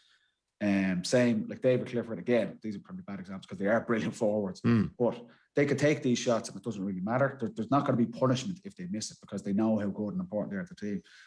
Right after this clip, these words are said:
Speaker 1: With Dublin, it was, if I didn't do it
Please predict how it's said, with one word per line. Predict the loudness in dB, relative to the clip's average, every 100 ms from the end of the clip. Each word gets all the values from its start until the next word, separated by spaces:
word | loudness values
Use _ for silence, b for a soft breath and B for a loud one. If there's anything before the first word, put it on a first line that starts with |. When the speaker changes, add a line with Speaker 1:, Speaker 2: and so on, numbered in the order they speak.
| B -8
Speaker 1:
With | 2
Dublin, | 4 6 2 0
it | -2
was, | -2 -4 -8 b b b b b _ _ -8
if | 2
I | 4 4
didn't | 2
do | 2 2 0
it | -4